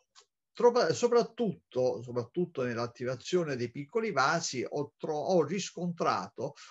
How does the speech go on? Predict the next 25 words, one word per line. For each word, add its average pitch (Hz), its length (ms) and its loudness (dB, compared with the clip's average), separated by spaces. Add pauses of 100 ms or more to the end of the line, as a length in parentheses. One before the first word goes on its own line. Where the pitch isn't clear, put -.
(100)
una 165 280 -2
notevole 180 580 0
presenza 156 640 -2
di 113 100 -4
mastociti, 147 720 -4
soprattutto 139 920 -6
nelle 139 360 -4
microvasculiti 127 1400 -4 (260)
da, 135 440 2
eh, 147 260 2
in 160 80 -2
cui, 160 240 -4
in 151 320 -6
quei 165 180 4
soggetti 127 760 -2
che 185 140 -4
avevano 123 420 0
avuto 113 420 -6
la, 123 300 0
una, 131 760 0
una 147 400 -6
vertigine 117 640 -2
parossistica 120 840 -4
posizionale 113 880 -8
benigna. 123 640 -4